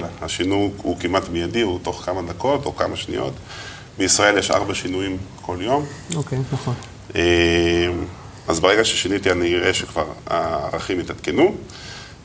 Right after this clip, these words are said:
Speaker 1: אה, עכשיו, הכינותי מראש עם bucket שיש לו, אה, static hosting.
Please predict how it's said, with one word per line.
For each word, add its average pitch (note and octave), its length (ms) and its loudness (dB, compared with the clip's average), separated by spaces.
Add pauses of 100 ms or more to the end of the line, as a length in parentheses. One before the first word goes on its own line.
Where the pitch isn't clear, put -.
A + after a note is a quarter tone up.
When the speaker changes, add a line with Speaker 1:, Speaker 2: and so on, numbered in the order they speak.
(120)
Speaker 1:
אה, E2+ 220 4
עכשיו, F2+ 240 2
הכינותי B2+ 360 4
מראש A#2 340 6
עם F#2+ 140 0
bucket A#2+ 280 4
שיש F2+ 320 -2
לו, F2 380 -2 (1160)
אה, E2+ 80 -4 (140)
static - 260 -8
hosting. F#3 400 -2